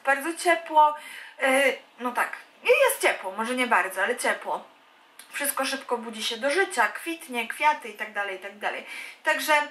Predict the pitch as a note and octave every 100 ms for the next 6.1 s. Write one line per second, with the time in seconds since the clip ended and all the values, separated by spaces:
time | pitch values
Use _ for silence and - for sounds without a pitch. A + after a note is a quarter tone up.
0 | - - - - - - D#4+ G4 G4 F#4+
1 | E4+ D4+ D#4+ E4+ D#4 D#4 A#3+ C#4+ C4+ C4
2 | - C4 A#3 A3+ C4 B3+ A#3+ A#3 A#3+ B3
3 | A3+ A3+ A3+ A3+ A3+ G#3 F#3+ F3+ A3+ C#4
4 | C4+ A#3 A#3 A3+ G#3+ G#3+ G#3 G#3 F#3 -
5 | - F#3+ G3 A3 G3+ F3+ E3+ - - -
6 | F#4